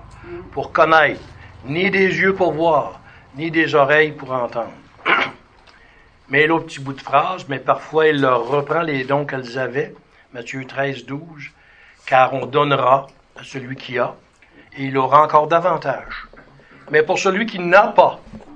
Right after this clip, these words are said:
on lui entra-, on lui ôtera même ce qu'il a. »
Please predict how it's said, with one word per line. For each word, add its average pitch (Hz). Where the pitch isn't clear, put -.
on 139
lui 143
entra-, 143
on 139
lui 156
ôtera 143
même 147
ce 147
qu'il 135
a. » -